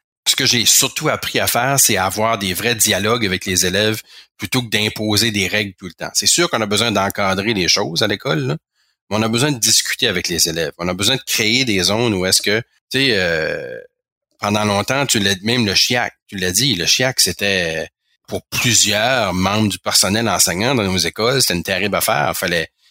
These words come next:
fallait abolir le chiac parce que c'était, ça anglicisait les élèves.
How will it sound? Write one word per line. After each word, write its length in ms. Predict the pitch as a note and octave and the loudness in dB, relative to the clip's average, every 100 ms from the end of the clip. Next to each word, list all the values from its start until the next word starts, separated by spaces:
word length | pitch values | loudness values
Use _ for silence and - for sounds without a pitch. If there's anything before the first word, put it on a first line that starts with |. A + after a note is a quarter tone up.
| _ - | _ -8
fallait 220 | F2+ F2 | -2 0
abolir 520 | E2+ F2 F#2 G#2 G#2+ | 0 -2 0 0 0
le 120 | F#2 | 0
chiac 320 | E2+ - D#2+ - - | 0 0 -2 -6 -2
parce 160 | - | -2
que 300 | - F2+ F2 | 0 -2 0
c'était, 440 | E2 G2+ - F#2 F2 | 2 0 0 -2 0
ça 160 | F2+ | 0
anglicisait 720 | G2 G#2+ G2 G2 G#2 F#2 A2 | 0 0 2 2 2 2 2
les 240 | A#2+ G2 F2+ | 2 2 0
élèves. 380 | G#2 D3+ D#2 | 0 0 -4